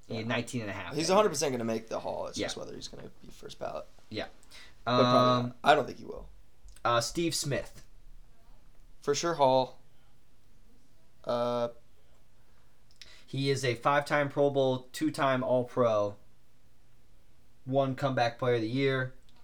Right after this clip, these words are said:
Speaker 1: fourteen hundred yards, eighty-one touchdowns. Again, you're looking at about the same as, like, an Anquan Boldin to,
Speaker 2: he'll make
Speaker 1: uh,
Speaker 2: the Hall. I just don't
Speaker 1: to an Andre
Speaker 2: well,
Speaker 1: Johnson.
Speaker 2: maybe, but I don't. He's not first ballot.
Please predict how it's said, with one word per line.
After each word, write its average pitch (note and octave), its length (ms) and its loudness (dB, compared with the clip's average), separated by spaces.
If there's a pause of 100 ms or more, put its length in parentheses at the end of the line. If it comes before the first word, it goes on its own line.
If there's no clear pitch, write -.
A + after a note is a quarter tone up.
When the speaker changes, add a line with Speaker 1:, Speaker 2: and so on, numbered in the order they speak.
(200)
Speaker 1:
fourteen C#3 320 0
hundred B2+ 200 2
yards, A#2+ 380 6
eighty-one B2 340 -2
touchdowns. A#2 540 -2
Again, A#2+ 320 -2
you're A#2 120 -4
looking B2 220 -2
at A#2 120 0
about - 840 0
the C3 100 -4
same B2+ 480 0
as, A#2 100 -6
like, A2+ 200 2
an A#2 60 -4
Anquan A#2+ 520 0
Boldin A#2 540 -4
to, - 60 -12
Speaker 2:
he'll F3 100 2
make F3+ 160 6
Speaker 1:
uh, C#3 60 2
Speaker 2:
the - 80 6
Hall. B2 400 8
I A#2 120 4
just A#2 180 -4
don't A2 100 -4
Speaker 1:
to B2+ 60 2
an A#2+ 60 0
Andre A2 240 2
Speaker 2:
well, D#3 120 10
Speaker 1:
Johnson. A#2 180 4
Speaker 2:
maybe, G#2+ 420 -4
but A#2 120 0
I A#2+ 80 2
don't. A#2 260 -4
He's A#2+ 140 -6
not G#2 180 -6
first - 260 -12
ballot. - 220 -8